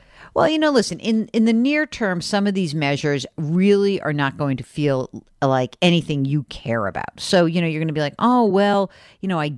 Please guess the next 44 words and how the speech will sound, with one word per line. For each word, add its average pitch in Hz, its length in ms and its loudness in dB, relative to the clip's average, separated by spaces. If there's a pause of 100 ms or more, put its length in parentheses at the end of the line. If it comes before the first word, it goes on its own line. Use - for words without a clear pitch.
guess 196 380 2
that 156 220 -4
they're 143 160 -2
not 151 220 -2
gonna 147 240 -4
reinvest 165 1040 0
some 151 200 -2
of 131 60 -2
the 123 80 -2
bonds 190 400 2
that 180 140 -6
came 170 340 -2
due. 170 260 2
They're 139 140 -2
not 123 200 -4
gonna 117 180 -6
spend 180 500 0
money 170 300 0
particularly, 165 800 -2
uh, 147 220 2
aggressively. 165 760 -2
They're 180 140 -2
gonna 226 160 0
kinda 220 280 0
hoard 208 460 2
cash 160 460 -6
like 180 160 0
a 220 60 -4
family 330 420 2
would 147 160 0
do 139 100 0
if 135 140 -4
you 175 80 -2
knew 185 80 2
you 185 80 2
had 190 100 2
a 175 60 0
big 165 260 0
bill 208 240 2
coming 123 340 -8
up." 90 200 -12 (400)
But 240 180 2
it 254 140 -2
is 247 180 -2